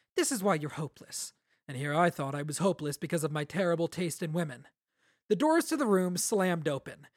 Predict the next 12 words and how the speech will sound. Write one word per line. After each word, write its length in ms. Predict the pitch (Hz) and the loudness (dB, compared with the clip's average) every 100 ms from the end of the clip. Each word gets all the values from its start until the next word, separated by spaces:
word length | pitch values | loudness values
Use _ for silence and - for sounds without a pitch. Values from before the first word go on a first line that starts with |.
| _ - | _ -4
Even 260 | 214 240 | -2 0
Turi 320 | - 311 226 | 4 6 6
sat 220 | - 202 175 | 4 2 2
up 160 | 170 | -2
to 100 | - | -2
note 220 | 170 165 | 0 0
Yasna 420 | 160 247 240 269 262 | 4 4 4 -2 -2
Kholin 420 | 262 208 151 156 | 0 0 -2 -2
standing 520 | - 226 202 165 165 | -2 0 0 -2 -4
in 80 | 156 | -4
the 80 | 165 | 2
doorway. 540 | 170 147 123 143 147 | 2 2 -6 -14 -18